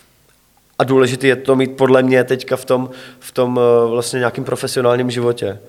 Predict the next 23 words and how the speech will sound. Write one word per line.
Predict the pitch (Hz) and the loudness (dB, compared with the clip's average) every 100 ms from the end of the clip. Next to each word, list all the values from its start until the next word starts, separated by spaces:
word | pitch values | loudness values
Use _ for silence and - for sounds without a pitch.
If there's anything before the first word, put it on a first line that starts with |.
| - _ - | -20 _ -16
Tak | 120 | -12
prostě | 143 131 | -10 -10
to | 147 | -10
zkusíš, | 139 - 147 - 107 | -12 -14 -14 -14 -12
jo, | 113 113 120 - | -12 -14 -16 -20
tak | _ - | _ -14
nevím, | 117 104 104 - | -10 -10 -14 -20
uvidíme. | - 113 110 107 - - - 131 | -14 -12 -12 -16 -20 -20 -20 -4
No | 131 127 127 | 2 2 2
a | |
určitě | 131 127 135 143 | 0 -2 -4 0
nějakému | 123 110 - 120 120 120 | 0 0 -4 -2 -2 0
jako | 110 131 | -2 -2
názoru | 123 107 104 117 | 0 0 0 0
na | 120 110 | -2 -4
to, | 98 92 - - _ _ _ _ - _ | -6 -8 -12 -20 _ _ _ _ -20 _
mm, | 107 98 98 | -10 -8 -8
vědět, | 101 110 107 104 - | -6 -2 -2 -4 -6
vědět, | 110 110 110 | -6 -4 -6
co | - | -8
chci | - - 113 | -12 -12 -6
dělat. | 104 101 98 - - _ - - _ _ _ _ _ _ _ _ - | -4 -4 -6 -12 -20 _ -20 -20 _ _ _ _ _ _ _ _ -8
A | 101 101 98 98 101 | -6 -4 -6 -8 -12